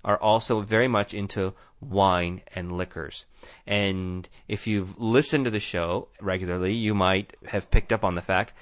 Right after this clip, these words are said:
that I really enjoy my liquors, particularly gin, vodka, rum, whiskey, good Irish whiskey,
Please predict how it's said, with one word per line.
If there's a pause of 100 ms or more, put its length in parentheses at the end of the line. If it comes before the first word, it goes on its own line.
(200)
that
I (220)
really (200)
enjoy
my
liquors, (560)
particularly (160)
gin, (300)
vodka, (240)
rum, (400)
whiskey, (200)
good
Irish
whiskey,